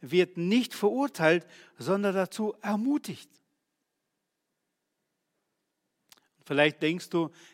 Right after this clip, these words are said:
„Ja, das ist doch die Aufgabe der Pastoren, der Hirten. Schließlich werden sie ja dafür bezahlt.“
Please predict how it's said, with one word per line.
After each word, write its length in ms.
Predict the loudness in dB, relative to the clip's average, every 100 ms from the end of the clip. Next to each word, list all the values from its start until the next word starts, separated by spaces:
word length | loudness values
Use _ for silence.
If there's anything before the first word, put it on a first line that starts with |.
| -6
„Ja, 260 | -2 0
das 200 | -2 -2
ist 180 | -2 2
doch 180 | 0 0 -20 -20 -2
die 80 | 0
Aufgabe 520 | 2 0 2 2 2
der 120 | 0 -2
Pastoren, 640 | -6 -8 -6 -4 -6 -10 -18 -20 -2
der 100 | -2
Hirten. 520 | 0 -2 -4 -8 -18 _ _ _ _ _ _ _
Schließlich 560 | 2 2 4 0 0 -8 -12
werden 280 | 4 6 6
sie 100 | 4
ja 120 | 4
dafür 280 | 4 2 -2
bezahlt.“ 600 | -8 -8 -8 -8 -12